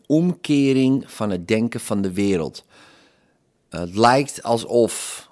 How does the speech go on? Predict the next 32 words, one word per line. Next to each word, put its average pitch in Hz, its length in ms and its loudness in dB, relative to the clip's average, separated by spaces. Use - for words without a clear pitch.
de 104 160 -4
wereld 110 400 4
bepaalt 98 560 0
wat 90 220 -4
jij 92 300 0
waarneemt, 107 800 -2
maar 98 420 -4
het - 160 -12
is 95 200 -8
andersom. 90 640 -4
Hè, - 80 -14
jouw 95 340 -2
gedachten 104 640 -4
zijn 107 300 -4
het 113 240 -6
die 107 160 -4
de 98 160 -4
wereld 101 420 2
ziet. - 460 -10
Hè, 87 180 -4
dus 92 200 -6
jouw 95 280 0
gedachten 110 580 -2
bepalen 113 720 -2
hoe 107 300 -4
jij 95 400 -2
de 92 140 -8
wereld, 87 580 -6
eh, 78 140 -16
ziet. 98 500 -6
Dit 123 300 2
idee, 139 800 2